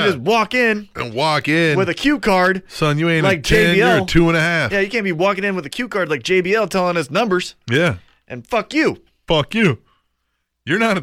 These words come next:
Speaker 1: ten.
Speaker 2: Yeah.
Speaker 1: You're a nine ninety-nine
Speaker 2: At
Speaker 1: at
Speaker 2: best.
Speaker 1: best.
Speaker 2: Yeah, at best.
Speaker 1: Yeah.
Speaker 2: So John Cena and Ty Dillinger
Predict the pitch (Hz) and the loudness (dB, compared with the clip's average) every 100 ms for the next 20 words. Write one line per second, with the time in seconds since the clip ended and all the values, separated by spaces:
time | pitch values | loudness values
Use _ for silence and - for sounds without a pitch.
0 | - - 208 202 127 139 135 _ 185 190 | -8 -4 -2 0 0 -2 -8 _ -6 -4
1 | 107 _ _ _ - 120 190 170 131 107 | -6 _ _ _ -8 -2 0 2 0 -2
2 | 202 277 277 240 226 208 185 - - - | -2 -2 -2 -2 -2 -2 -2 -4 -10 -12
3 | - - 180 226 226 208 196 190 208 202 | -12 -12 -4 -2 -2 -2 -4 -2 -2 -2
4 | 170 147 120 190 131 143 202 143 98 156 | -2 -4 -4 -4 -2 0 0 0 2 2
5 | 135 - - 160 117 110 170 151 98 - | 0 -6 -6 -4 -4 -4 -2 -2 -6 -8
6 | 208 214 - 143 151 202 233 208 208 202 | -4 -4 -4 -4 -2 -2 -2 -4 -2 0
7 | 190 160 156 151 147 - - - 170 208 | -2 -2 0 0 -4 -8 -20 -6 0 0
8 | 180 165 151 139 143 | 0 0 0 -2 -2